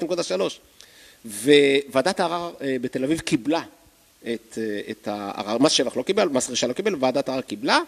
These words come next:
והיא אמרה שזה באמת, כאשר אנחנו באים לבחון את, אה, כוונתו הסובייקטיבית, במס רכישה, אתה, לפי הגדרה של דירת מגורים, אתה במיוחד בודק את הכוונה הסובייקטיבית.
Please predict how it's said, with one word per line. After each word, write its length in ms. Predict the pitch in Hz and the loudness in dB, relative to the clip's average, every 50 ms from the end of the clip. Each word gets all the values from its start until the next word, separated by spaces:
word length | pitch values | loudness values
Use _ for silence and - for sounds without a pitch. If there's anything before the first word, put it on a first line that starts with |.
| - - - - - _ - | -8 -20 -20 -20 -18 _ -2
והיא 100 | 175 226 | -2 -2
אמרה 200 | 269 392 427 - | 0 0 -2 -2
שזה 220 | - 247 202 185 | -2 -2 -4 -4
באמת, 320 | 175 170 170 214 247 240 - | -2 -2 0 2 0 0 0
כאשר 220 | - 214 - 180 | -4 -4 -2 -4
אנחנו 200 | 180 170 - 170 | -4 -4 -6 -4
באים 420 | 147 147 147 156 180 196 185 180 | -2 -2 0 0 0 -2 -2 -2
לבחון 640 | 151 135 - - - - - 160 165 165 160 156 151 - - | -4 -4 -4 -6 -12 -2 2 4 4 4 4 2 2 -2 -4
את, 180 | 117 - - 120 | -10 -8 -6 -6
אה, 40 | 110 107 - | -6 -4 -6
כוונתו 420 | 110 98 117 110 113 110 - 156 | -8 -6 -4 -6 -6 -4 -4 -4
הסובייקטיבית, 600 | 143 - - 120 113 107 - - 151 139 110 104 95 | -4 -4 -6 -4 -6 -4 2 2 2 2 2 -2 -6
במס 240 | 104 117 127 - - | -4 -6 -6 -6 -6
רכישה, 340 | - - 117 - - 127 | -8 -8 -8 -4 -4 -4
אתה, 240 | 120 - - 110 101 | -4 -4 -6 -8 -8
לפי 180 | 104 107 - 113 | -8 -6 -4 -4
הגדרה 240 | 110 107 123 117 113 | -2 -2 0 -2 0
של 60 | - | 0
דירת 200 | 123 110 - - | 0 -2 2 0
מגורים, 260 | 120 107 131 139 135 | 0 2 2 0 0
אתה 100 | - 113 104 - - - - 113 | 0 -4 -6 -6 -16 -14 -2 0
במיוחד 400 | 117 117 123 113 - 151 131 113 | 2 2 2 2 2 0 2 2
בודק 200 | 117 113 120 - | 2 0 0 -2
את 60 | - | -4
הכוונה 340 | - - 107 110 104 110 110 | -4 -2 0 2 2 2 2
הסובייקטיבית. 540 | 107 - 123 110 107 - - 113 101 101 | 0 -2 -4 -4 -4 -2 -2 -2 -2 -2